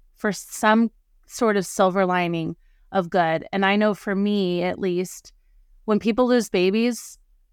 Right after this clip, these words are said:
I'm the one they call now because they know that I've been there and that I've walked through that. I do think that that's the same as Jesus. I think Jesus has been there and he's walked through the hard stuff in our life. And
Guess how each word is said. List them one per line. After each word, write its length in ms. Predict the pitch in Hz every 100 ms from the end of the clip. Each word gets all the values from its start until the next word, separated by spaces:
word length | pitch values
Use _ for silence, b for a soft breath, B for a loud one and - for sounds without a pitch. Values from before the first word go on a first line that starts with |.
| _ _ _ _ _ -
I'm 220 | 208 226
the 80 | 220
one 220 | 214 202
they 120 | 190
call 320 | - - 165
now 340 | 175 175 254 339 _ _ _ _
because 280 | 220 247 196
they 160 | 208 202
know 300 | 196 196 202
that 140 | 190
I've 180 | 185 160
been 240 | 180 175
there 220 | 170 160
and 180 | 156 180
that 80 | 180
I've 160 | 170 175
walked 260 | 170 -
through 220 | - 170
that. 260 | 165 - - 185
I 100 | 202
do 260 | 170 233
think 240 | 226 208 175
that 100 | -
that's 520 | 170 - - - _ _ -
the 120 | 202
same 360 | - - 185 185
as 120 | 180
Jesus. 520 | - 175 202 254 -
I 100 | 180
think 280 | 175 185 -
Jesus 380 | 196 175 190 -
has 160 | 180
been 220 | 170 175 180
there 180 | 185
and 140 | 180 175
he's 220 | 180 -
walked 280 | 175 165 -
through 180 | 180 175
the 80 |
hard 280 | 165 185 175
stuff 320 | - 185 165
in 60 | 190
our 120 | 175
life. 300 | 160 160 254
And 160 | 214 180